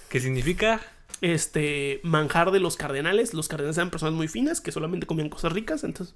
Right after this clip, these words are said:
Speaker 1: Pues
Speaker 2: boccata
Speaker 1: claro,
Speaker 2: di
Speaker 1: porque hay
Speaker 2: cardinale.
Speaker 1: feria. Ok. <laughs> No, sí, está riquísimo el pulpo. De hecho,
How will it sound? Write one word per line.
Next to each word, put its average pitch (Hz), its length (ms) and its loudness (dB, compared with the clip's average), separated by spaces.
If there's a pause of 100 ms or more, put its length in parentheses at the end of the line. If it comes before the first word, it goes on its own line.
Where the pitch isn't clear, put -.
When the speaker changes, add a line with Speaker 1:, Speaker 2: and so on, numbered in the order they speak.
Speaker 1:
Pues - 160 -10
Speaker 2:
boccata 233 360 2
Speaker 1:
claro, 302 80 0
Speaker 2:
di 311 100 2
Speaker 1:
porque 285 100 2
hay 269 80 2
Speaker 2:
cardinale. 359 300 2
Speaker 1:
feria. 330 180 -2 (460)
Ok. - 240 -8
<laughs> - 260 -12
No, 185 260 12
sí, 147 300 2
está 127 420 -4
riquísimo 120 560 -6
el 120 80 -10
pulpo. 170 240 -6
De 127 80 4
hecho, 165 320 2